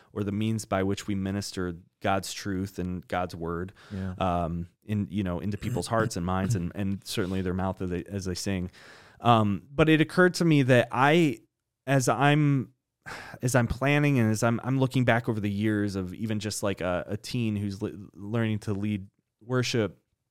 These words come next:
Speaker 1: so few are the conversations of what songs are you preparing for the brokenhearted? What songs are you preparing for those who are coming to this place who, um,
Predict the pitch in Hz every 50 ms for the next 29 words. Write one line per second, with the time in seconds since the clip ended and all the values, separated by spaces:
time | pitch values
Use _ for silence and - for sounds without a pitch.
0 | _ _ _ _ _ _ _ _ _ _ _ _ - - - - 151 151 151 -
1 | - 143 139 139 131 127 113 - - 123 117 110 107 - - 110 110 - - 113
2 | 104 101 - - 107 107 101 98 92 90 87 - - _ - - - - - -
3 | - - _ _ _ _ _ _ _ _ _ _ _ _ _ _ _ - - 107
4 | 107 110 113 110 113 117 120 131 143 - - - - - 143 135 135 135 120 127
5 | 117 110 104 - 110 98 - 107 104 104 107 101 - - 98 92 85 87 90 90
6 | - 90 80 87 90 82 85 82 67 67 67 - 85 101 - - - 110 - -
7 | 127 113 110 113 110 101 101 95 90 - 101 85 - 98 92 95 90 90 87 -
8 | - 90 87 90 85 87 87 - - 92 90 - 98 90 87 87 87 85 85 85
9 | - - - 87 85 80 80 - - - 82 78 76 71 69 67 67 71 78 76
10 | 71 71 71 60 64 65 -